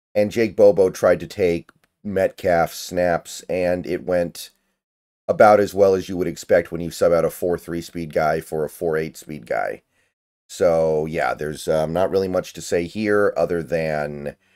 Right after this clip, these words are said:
uh, they just didn't have the talent to beat Buffalo and threaten Buffalo down the field.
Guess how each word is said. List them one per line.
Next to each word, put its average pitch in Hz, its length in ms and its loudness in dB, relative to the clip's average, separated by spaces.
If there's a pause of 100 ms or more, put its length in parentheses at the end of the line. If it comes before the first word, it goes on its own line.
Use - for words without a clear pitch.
(600)
uh, 73 220 0
they 85 160 -2
just 82 260 -10
didn't 76 160 -6
have 82 220 -4
the 82 80 -6
talent 98 500 -2
to - 160 -12
beat 90 300 -12
Buffalo 87 480 2
and 76 120 -6
threaten 85 300 0
Buffalo 85 380 0
down 80 180 -2
the - 80 -8
field. 87 540 -2